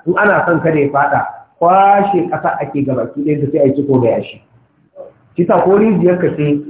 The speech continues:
kake son ka cike, in kai mata ciko da bola, kana zaune wata rana za ka ji ta faɗa. Amma kai mata ciko da yashi fa,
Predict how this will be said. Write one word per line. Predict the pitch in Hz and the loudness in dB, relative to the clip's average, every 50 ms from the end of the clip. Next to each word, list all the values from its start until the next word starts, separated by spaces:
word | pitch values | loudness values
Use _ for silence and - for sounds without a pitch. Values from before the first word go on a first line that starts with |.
| - - | -6 -4
kake | 170 170 170 151 - | -2 -2 -2 -2 -2
son | - - - | -2 -2 -4
ka | 131 | -4
cike, | - - - - 139 139 147 | -6 -8 -6 -2 -2 0 2
in | 165 170 | 2 2
kai | 190 185 | 4 4
mata | 185 196 190 170 170 | 4 4 2 2 -2
ciko | - - 165 165 170 156 135 | -2 -2 -2 2 2 2 2
da | 127 127 | 2 2
bola, | 127 143 147 143 135 123 - - - - - - - _ _ _ _ _ _ _ _ _ _ _ _ _ _ _ _ _ _ _ _ _ _ _ _ _ _ _ _ _ _ _ _ _ _ | 2 4 4 4 4 2 0 -2 -6 -10 -14 -16 -20 _ _ _ _ _ _ _ _ _ _ _ _ _ _ _ _ _ _ _ _ _ _ _ _ _ _ _ _ _ _ _ _ _ _
kana | - 175 180 160 147 | 2 2 4 4 4
zaune | 143 143 156 | 4 4 4
wata | 147 165 165 | 4 4 4
rana | 165 165 165 165 | 4 4 4 4
za | 165 | 2
ka | 147 | 2
ji | 131 135 131 | 2 0 0
ta | 131 131 131 | 0 0 0
faɗa. | 127 131 - - - - - - - - - - _ _ _ _ _ _ - _ _ _ _ _ _ _ _ - | 0 0 0 0 -2 -6 -8 -10 -14 -20 -20 -20 _ _ _ _ _ _ -20 _ _ _ _ _ _ _ _ 0
Amma | 151 165 185 208 | 0 2 2 2
kai | 208 220 208 | 2 4 4
mata | 220 220 196 - - | 4 2 2 0 -2
ciko | 190 185 175 156 | 0 0 2 2
da | 143 131 | 2 2
yashi | 131 131 135 135 139 135 | 0 0 -2 -2 -4 -4
fa, | 120 - - - | -6 -8 -12 -18